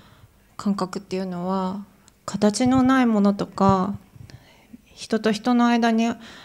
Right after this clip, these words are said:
浮かんでいるような、浮かんでる名前のつかないような感覚とかに、えー、形が与えられた時の強さ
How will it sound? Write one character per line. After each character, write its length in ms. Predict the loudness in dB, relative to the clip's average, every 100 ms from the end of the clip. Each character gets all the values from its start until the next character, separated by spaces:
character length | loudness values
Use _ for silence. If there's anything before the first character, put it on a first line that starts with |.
| -4
浮 80 | 0
か 180 | 4 4
ん 80 |
で 140 | 4 2
い 20 |
る 80 | 2
よ 140 | 2
う 60 | 2
な、 280 | 0 0 -4
浮 80 | -6
か 160 | 0 2
ん 60 |
で 120 | 4 2
る 300 | 4 2 0
名 160 | 0
前 200 | 4 4
の 120 | 4 0
つ 120 | 0
か 100 | 0
な 160 | 4
い 80 | 4
よ 80 | 2
う 20 |
な 120 | 0
感 180 | -2 -2
覚 540 | -2 -4 -4 -2 -4 -6 -18 _
と 80 | -2
か 180 | 0 4
に、 500 | 6 6 6 2 -8 -20 -20 -20 -20 _ -20 -20 -20 -20 _ _ _ _ _ -6
え 520 | -2 0 0 -2 -4
ー、 60 | -6 -16 _ _ 0
形 400 | 4 6 6 6
が 160 | 6
与 240 | 6 6 6
え 40 |
ら 120 | 8
れ 80 | 6
た 120 | 4
時 360 | 0 0 0 -2
の 400 | 2 2 2 0
強 300 | 0 2 2
さ 320 | 2 -2 -2